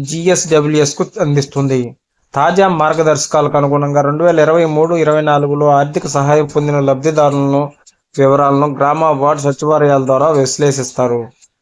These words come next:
ఈ పథకానికి దరఖాస్తు చేసుకోవడానికి గ్రామ వార్డు సచివాలయాల విభాగం ఈ నెల పదిహేను నాటికి దరఖాస్తుల స్వీకరణకు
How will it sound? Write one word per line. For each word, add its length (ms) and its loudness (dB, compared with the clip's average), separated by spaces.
ఈ 140 0
పథకానికి 560 0
దరఖాస్తు 560 -2
చేసుకోవడానికి 840 0
గ్రామ 300 0
వార్డు 340 0
సచివాలయాల 600 0
విభాగం 600 0
ఈ 80 0
నెల 180 2
పదిహేను 480 0
నాటికి 360 0
దరఖాస్తుల 540 -2
స్వీకరణకు 720 -2